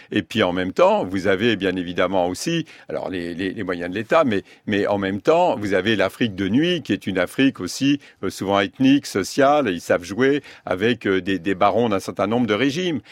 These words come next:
Et on va le voir au Congo-Brazzaville, par exemple, face à président Denis Sassou Nguesso, qui est un, ce qu'on appelle une ethnie Nboshi du nord du pays,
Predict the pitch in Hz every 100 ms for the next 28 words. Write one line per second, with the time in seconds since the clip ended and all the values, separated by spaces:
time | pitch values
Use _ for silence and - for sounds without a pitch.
0 | - - 95 90 87 117 107 78 80 113
1 | 107 107 85 82 95 117 170 - 87 92
2 | 95 127 110 104 101 - 80 73 - _
3 | - 98 90 98 92 98 - 87 - 90
4 | 85 90 - 120 104 92 82 85 80 82
5 | 80 76 76 78 87 80 92 85 85 87
6 | 107 87 92 87 98 117 82 92 107 104
7 | 87 80 123 170 185